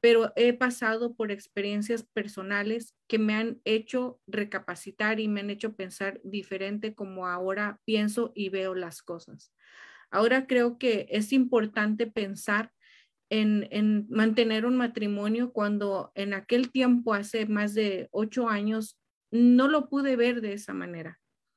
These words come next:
Ahora lo veo y quizás en el futuro, cuando me vuelva a casar, pues ahora sí aprenda y diga todo lo que no pude hacer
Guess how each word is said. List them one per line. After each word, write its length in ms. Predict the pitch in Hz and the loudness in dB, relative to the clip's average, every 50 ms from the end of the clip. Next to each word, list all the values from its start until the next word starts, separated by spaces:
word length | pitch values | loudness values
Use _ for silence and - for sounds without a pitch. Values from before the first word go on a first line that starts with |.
| _ _ _ _ _ _ | _ _ _ _ _ _
Ahora 320 | - 202 208 220 226 247 262 | 4 4 4 6 4 4 6
lo 160 | 269 269 240 | 6 6 6
veo 320 | 220 220 214 233 269 311 | 6 4 4 2 2 0
y 160 | 320 262 220 - | 0 -2 -2 -2
quizás 480 | - 214 202 208 196 185 196 208 - | -4 -6 -4 -2 -2 -2 -2 0 2
en 100 | 262 262 | 2 4
el 120 | 262 240 233 | 4 2 2
futuro, 520 | 208 196 - - 185 180 196 220 247 254 | 0 -2 -2 -2 -2 0 0 0 0 0
cuando 220 | - 247 220 208 | 0 2 2 2
me 160 | 196 196 185 180 | 0 -2 -4 -4
vuelva 300 | 180 185 185 190 202 214 | -4 -4 -2 -2 -2 -2
a 80 | 220 | -2
casar, 440 | - 233 220 214 - 190 214 247 247 | -2 -6 -6 -2 -2 -2 -2 -2 -2
pues 240 | - 233 202 202 - - | -2 -2 -2 -2 -4 -2
ahora 400 | 180 185 190 190 196 208 214 208 | -2 0 0 0 0 0 -2 -4
sí 160 | - - 220 | -4 -4 -4
aprenda 720 | 202 196 - - 196 190 190 196 202 208 247 302 311 - _ - - _ _ _ - | -4 -4 -2 0 0 2 0 0 0 0 0 -2 -2 -8 _ -20 -20 _ _ _ -6
y 160 | 190 214 214 | -4 -2 0
diga 360 | 214 220 208 214 196 196 - _ | 0 0 0 0 -2 -2 2 _
todo 400 | 240 233 240 247 262 285 302 311 | 8 8 10 8 6 4 2 0
lo 160 | 294 269 269 | 0 -2 -2
que 80 | - 214 | -2 -2
no 180 | 214 220 220 | -2 -2 -2
pude 200 | 220 254 247 233 | -2 0 0 0
hacer 360 | - 220 220 - 220 220 226 | 0 -2 -2 -4 -4 -4 -6